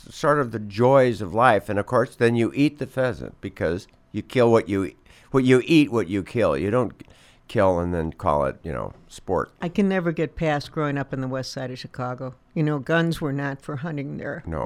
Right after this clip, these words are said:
Speaker 1: they
Speaker 2: <laughs>
Speaker 1: were
Speaker 2: So
Speaker 1: for hunting
Speaker 2: that's
Speaker 1: humans.
Speaker 2: So, yeah. So it was, I just have that mindset on guns. And it's wrong, I know, because they're people, as you say, have so much joy when they go hunting with their family or hunting with their parents.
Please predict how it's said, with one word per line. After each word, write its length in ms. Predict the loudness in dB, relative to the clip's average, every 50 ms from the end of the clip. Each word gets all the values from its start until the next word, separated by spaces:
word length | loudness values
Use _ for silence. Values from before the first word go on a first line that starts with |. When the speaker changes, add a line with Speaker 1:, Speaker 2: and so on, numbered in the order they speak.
| -4 -4
Speaker 1:
they 80 | -2
Speaker 2:
<laughs> 0 |
Speaker 1:
were 60 | 0 2
Speaker 2:
So 100 | 2 4
Speaker 1:
for 180 | 6 6 6
hunting 220 | 8 6 6 6 4
Speaker 2:
that's 80 | 4
Speaker 1:
humans. 420 | 6 6 6 6 4 2 0 -2 -4
Speaker 2:
So, 280 | -2 0 0 0 -2
yeah. 260 | -2 -2 -4 -4 -4
So 220 | -6 -6 -4 -2 -2
it 80 | 0
was, 200 | 2 0 0 0 -2 -8 -8 -4 -6 -4 -2 -2
I 120 | -2 -2
just 340 | -2 0 0 -2 -2 0 -2
have 200 | -2 0 0 0
that 180 | 0 0 0
mindset 680 | 0 0 0 0 0 0 -2 -2 -4 -4 -6 -6 -6 -6
on 160 | -6 -6 -6 -4
guns. 320 | -4 -4 -4 -4 -6 -6
And 120 | -4 -2
it's 180 | -2 -2 -2 -2
wrong, 480 | -2 0 2 2 2 2 0 -2 -4 -4
I 120 | -4 -2
know, 400 | -2 0 0 0 -2 -2 -4 -6 -8
because 300 | -8 -6 -4 -6 -6 -4
they're 320 | -4 -4 -4 -4 -6 -6 -10 -14 -18 -18 -20 _ _ -6
people, 480 | -4 -4 -4 -2 -2 -2 -2 -2 -4 -6 -4
as 200 | -4 -2 -2 0
you 120 | -2 -2
say, 440 | -2 -4 -6 -6 -6 -6 -8 -10 -16 -16 -12 -6
have 160 | -6 -6 -6
so 240 | -6 -6 -4 -4 -4
much 240 | -4 -6 -8 -10 -8
joy 360 | -4 -2 0 0 -2 -4 -6
when 140 | -8 -8 -8
they 80 | -8 -6
go 160 | -6 -8 -6
hunting 280 | -4 -4 -4 -4 -4 -4
with 140 | -6 -6
their 120 | -6 -10 -8
family 380 | -6 -4 -4 -4 -2 -4 -4 -4
or 80 | -6
hunting 280 | -6 -6 -6 -6 -6 -6
with 160 | -6 -8 -8
their 100 | -8 -10
parents. 480 | -8 -6 -4 -2 -2 -2 -4 -4 -8